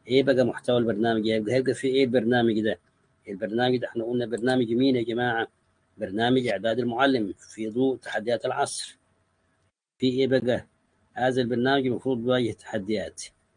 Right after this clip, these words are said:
تحديات، تشالنجرز، تحدي تقني أو تكنولوجي. بسرعة.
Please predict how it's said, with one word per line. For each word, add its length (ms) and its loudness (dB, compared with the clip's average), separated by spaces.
تحديات، 760 -2
تشالنجرز، 960 -2
تحدي 320 2
تقني 420 2
أو 80 0
تكنولوجي. 640 2
بسرعة. 320 -6